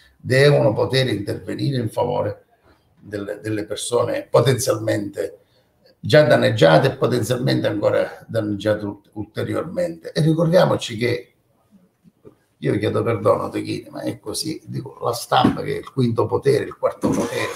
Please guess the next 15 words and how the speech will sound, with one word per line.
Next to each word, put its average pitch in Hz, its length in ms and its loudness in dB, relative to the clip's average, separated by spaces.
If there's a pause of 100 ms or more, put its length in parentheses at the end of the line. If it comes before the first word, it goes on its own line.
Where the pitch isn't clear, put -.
non 123 120 -2
lo - 80 -2
so, - 220 -8
ma 117 220 -2
è - 180 8
un 143 200 6
potere. 120 500 -2 (320)
Quindi 110 240 0
insieme 151 440 6
agli 131 120 4
altri - 320 2
poteri 120 360 0
dello - 260 2
Stato - 400 0
deve 110 340 -8